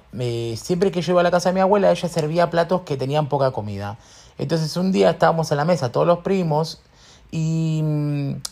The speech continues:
y mi abuela me si-, hace fideos. Entonces yo agarro, le digo a mi primo, "Uh, siempre me sirve un culito". Me acuerdo tal cual, yo tenía, no sé, siete años. Y mi primo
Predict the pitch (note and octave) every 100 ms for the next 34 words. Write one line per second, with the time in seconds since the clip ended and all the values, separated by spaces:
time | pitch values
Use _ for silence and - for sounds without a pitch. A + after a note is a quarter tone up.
0 | _ _ - C3+ B2 - - C3+ C3 C3
1 | D3 D#3+ C3 - C#3+ C3 C#3 C3+ B2+ A2+
2 | G#2+ A2 - B2 D3+ E3+ D#3+ E3 E3 F3
3 | F3 - _ C3 C#3 C#3 C3+ B2+ B2+ B2
4 | A2+ - - - F3+ D#3 C3+ B2 - E3+
5 | D#3 C3+ C3+ B2 B2+ A#2+ A#2+ - - -
6 | _ _ - G#2+ G#2+ D3+ D3+ D3+ C#3 A#2+
7 | A#2+ B2 A2+ A2 B2 B2 B2 A2+ A2+ A2+
8 | - - A#2 A#2 F#2+ F2 - - - -
9 | - - - - D#3 D3+ D3+ F3 F3 E3+
10 | F3